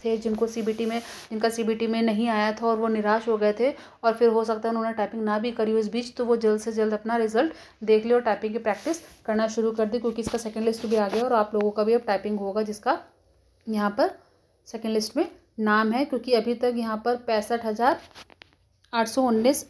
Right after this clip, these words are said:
बच्चे पास किए गए थे जो पहला इसका list आया था, लेकिन यहाँ पर लगभग एक लाख इकतालीस हज़ार बच्चे पास हुए हैं second list में। तो मतलब कि जो list मिलेगी आपको ये पिचा-, ये पैंसठ हज़ार आठ सौ बीस से start है, तो आप वो Telegram channel पे जाकर list देख सकते हो। वहाँ पे अपना आप registration आईडी या फिर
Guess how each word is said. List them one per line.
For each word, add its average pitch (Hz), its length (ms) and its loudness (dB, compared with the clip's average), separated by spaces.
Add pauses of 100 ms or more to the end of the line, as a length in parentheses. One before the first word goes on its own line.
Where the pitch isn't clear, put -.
बच्चे 214 240 0
पास 220 260 0
किए 233 140 0
गए 220 140 2
थे 269 260 2
जो 226 140 2
पहला 220 260 2
इसका 220 200 0
list 220 200 0
आया 226 100 4
था, 220 120 0
लेकिन 226 200 0
यहाँ 214 220 0
पर 233 140 -2
लगभग 220 340 0
एक 220 220 0
लाख 220 180 0
इकतालीस 214 360 -4
हज़ार 214 180 0
बच्चे 208 240 -4
पास 202 320 -4
हुए 214 80 -4
हैं 214 60 -4
second 214 260 -6
list 208 220 -4
में। 277 160 0 (400)
तो 233 40 -4
मतलब 220 300 0
कि 240 140 -4
जो 233 100 4
list 226 280 4
मिलेगी 220 300 0
आपको 214 240 -2
ये 240 420 -2 (300)
पिचा-, 220 340 -2
ये 262 300 2 (100)
पैंसठ 233 320 4
हज़ार 233 580 2 (100)
आठ 214 180 0
सौ 240 140 -4
बीस 214 240 -4
से 247 100 0
start 208 360 -2
है, 247 60 -4
तो 240 120 -2
आप 233 160 2
वो 262 160 4
Telegram 214 400 0
channel 220 160 -2
पे 220 120 -2
जाकर 220 240 0
list 220 220 -2
देख 208 200 -2
सकते 220 240 -6
हो। 233 60 0
वहाँ 214 160 0
पे 226 40 -2
अपना 226 300 -4 (420)
आप 220 280 -2
registration 220 720 0
आईडी 208 280 -2
या 240 120 0
फिर 359 300 -2